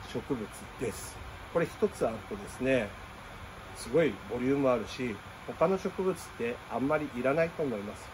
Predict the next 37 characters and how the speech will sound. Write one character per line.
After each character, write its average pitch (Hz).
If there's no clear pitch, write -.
小 196
鉢 190
な 113
ん 104
か 95
が 98
で 90
す -
ね、 165
周 135
り 131
に 123
ち 165
ょ 160
ん 147
ち -
ょ 160
ん 147
ち -
ょ 196
ん 202
と -
あ -
っ 104
て、 170
こ 143
れ 135
が 131
ド 139
ン 185
と 113
あ 104
れ 110
ば 104
で 120
す -
ね、 127